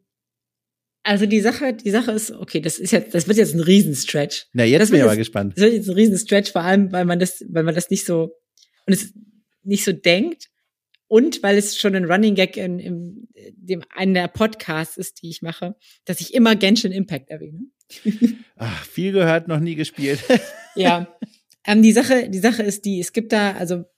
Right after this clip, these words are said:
Speaker 1: was ich sehr, sehr berührend fand auf jeden Fall und was mir jetzt irgendwie noch mal so ein bisschen, ähm, einfach, wie soll man sagen, so ein bisschen mich berührt hat oder wo ich auch noch mal so ein bisschen ins Nachdenken kam, ist, ähm,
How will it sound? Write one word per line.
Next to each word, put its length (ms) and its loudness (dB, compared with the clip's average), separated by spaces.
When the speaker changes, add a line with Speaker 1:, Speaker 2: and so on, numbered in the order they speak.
Speaker 1:
was 160 0
ich 100 0
sehr, 160 4
sehr 140 2
berührend 560 2
fand 340 -2
auf 120 -8
jeden 160 -6
Fall 120 -4
und 100 -8
was 140 -4
mir 100 -4
jetzt 360 -4
irgendwie 180 -4
noch 140 -2
mal 80 0
so 100 -4
ein 20 -4
bisschen, 480 -4
ähm, 540 -2
einfach, 540 -6
wie 480 -14
soll 100 -12
man 140 -4
sagen, 280 -2
so 60 -6
ein 60 -8
bisschen 480 -8
mich 180 -6
berührt 400 2
hat 160 -2
oder 300 -8
wo 80 -12
ich 60 -8
auch 40 -4
noch 100 -2
mal 60 -2
so 60 -2
ein 40 -4
bisschen 200 -6
ins 160 -8
Nachdenken 420 -6
kam, 320 -4
ist, 300 -8
ähm, 540 0